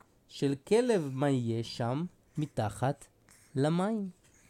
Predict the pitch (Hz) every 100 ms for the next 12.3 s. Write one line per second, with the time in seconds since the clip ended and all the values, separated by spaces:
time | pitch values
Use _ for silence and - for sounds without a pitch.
0 | _ _ _ - - _ _ _ _ -
1 | 202 175 233 294 262 214 165 139 139 -
2 | 202 214 202 165 143 170 160 151 156 220
3 | 180 143 143 120 110 - 143 185 190 -
4 | 151 135 - _ _ _ _ 127 151 165
5 | 240 277 202 147 127 123 123 127 110 131
6 | 170 - _ - 143 175 202 185 156 135
7 | 127 120 127 151 175 - _ _ _ 254
8 | 269 - - 156 - _ _ _ _ -
9 | - - - - _ _ _ - 185 208
10 | 175 277 302 254 220 190 185 160 131 131
11 | 139 180 202 - _ _ - 165 190 233
12 | 269 254 185